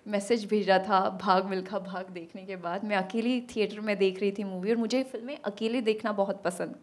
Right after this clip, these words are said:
है क्योंकि मुझे वो डिस्टर्ब करना अच्छा नहीं लगता है, कोई अगर मुझे डिस्टर्ब करे।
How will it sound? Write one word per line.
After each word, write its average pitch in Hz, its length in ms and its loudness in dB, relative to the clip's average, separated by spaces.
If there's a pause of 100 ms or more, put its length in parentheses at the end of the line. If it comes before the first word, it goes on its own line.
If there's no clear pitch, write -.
(440)
है 180 80 -2
क्योंकि 208 300 -4
मुझे 247 180 6
वो 262 80 4
डिस्टर्ब 214 600 0
करना 208 320 2
अच्छा 190 240 -2
नहीं 202 120 -4
लगता 185 260 -4
है, 185 60 2
कोई 196 180 -2
अगर 196 160 0
मुझे 202 200 -6
डिस्टर्ब 185 460 -4
करे। 175 240 -6